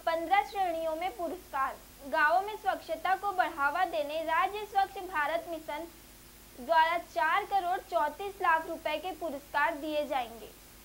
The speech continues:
मुख्यमंत्री भूपेश बघेल ने इन पुरस्कारों के लिए चयनित ग्राम पंचायतों और प्रतिभागियों को गांधी जयंती पर दो अक्टूबर को पुरस्कृत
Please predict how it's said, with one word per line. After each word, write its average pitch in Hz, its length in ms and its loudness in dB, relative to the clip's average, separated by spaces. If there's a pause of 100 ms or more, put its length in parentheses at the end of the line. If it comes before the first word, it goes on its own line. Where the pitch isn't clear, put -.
(160)
मुख्यमंत्री 415 720 -4
भूपेश 381 480 -2
बघेल 370 340 0
ने 349 160 -4 (160)
इन 403 100 -6
पुरस्कारों 349 680 0
के 349 180 -6
लिए 311 200 0
चयनित 320 500 -4
ग्राम 370 320 -2
पंचायतों 311 720 -2
और 302 280 -2
प्रतिभागियों 330 840 -2
को 277 160 -4 (400)
गांधी 330 480 2
जयंती 381 460 -2
पर 370 240 4
दो 311 200 4
अक्टूबर 311 520 2
को 349 180 -2
पुरस्कृत 330 580 -6